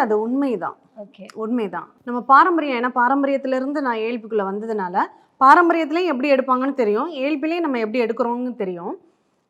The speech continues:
Speaker 1: நம்ம பாரம்பரியத்துல சில லக்னங்களுக்கு குறிப்பிட்ட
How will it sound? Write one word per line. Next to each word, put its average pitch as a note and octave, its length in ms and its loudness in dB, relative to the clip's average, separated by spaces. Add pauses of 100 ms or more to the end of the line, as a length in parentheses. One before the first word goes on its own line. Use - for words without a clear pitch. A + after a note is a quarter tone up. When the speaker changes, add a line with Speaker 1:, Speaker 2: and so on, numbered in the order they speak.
Speaker 1:
நம்ம C#4 80 2 (140)
பாரம்பரியத்துல E4 600 4 (220)
சில F4+ 220 4 (100)
லக்னங்களுக்கு D4 640 4 (100)
குறிப்பிட்ட E4+ 340 0